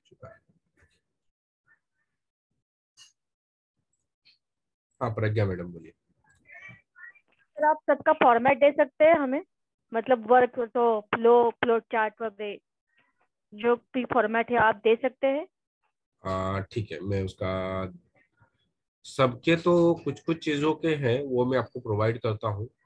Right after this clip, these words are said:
Speaker 1: बाकी
Speaker 2: ओके।
Speaker 1: देखता हूँ कितना हो सकता है मैं उतना देता हूँ, है ना?
Speaker 2: अ, और सर ये vendor assessment के लिए आपकी कुछ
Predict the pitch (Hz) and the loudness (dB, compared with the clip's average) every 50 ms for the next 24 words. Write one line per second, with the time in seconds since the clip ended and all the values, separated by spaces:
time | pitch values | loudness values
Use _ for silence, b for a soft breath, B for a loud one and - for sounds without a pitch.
0 | _ _ _ _ _ _ _ - 98 90 92 - - - - 233 - 226 208 - | _ _ _ _ _ _ _ -10 -8 -8 -8 -6 -6 -6 -6 -6 -6 -10 -18 -20
1 | 98 98 95 104 104 92 160 147 82 87 - - - - - 147 143 131 131 147 | -20 -14 -8 -8 -8 -8 -8 -8 -10 -10 -10 -12 -12 -6 -2 -2 -2 0 2 0
2 | 156 - 160 - - - 170 170 165 165 147 123 - 120 107 92 82 78 - - | 0 0 -2 -6 -2 0 0 2 2 2 0 -2 -2 -4 -4 -4 -6 -8 -14 -18
3 | - - _ _ _ _ _ _ _ _ - 123 123 107 - - _ _ - - | -20 -20 _ _ _ _ _ _ _ _ -14 -12 -12 -12 -12 -16 _ _ -8 -6
4 | 247 240 240 240 - - _ _ - 254 285 294 285 339 311 320 320 320 302 285 | -4 -4 -4 -6 -8 -10 _ _ 2 2 2 4 4 2 2 4 6 6 6 6
5 | 269 254 233 233 262 277 269 277 269 - 285 269 269 269 262 285 269 269 269 277 | 4 2 2 4 2 2 2 0 -2 -2 0 0 0 0 0 0 0 2 4 2
6 | 277 - - 208 220 - - - 262 - 302 285 - - - 294 | 2 2 2 0 0 0 -2 -4 -4 -2 -4 -4 -4 -6 -4 0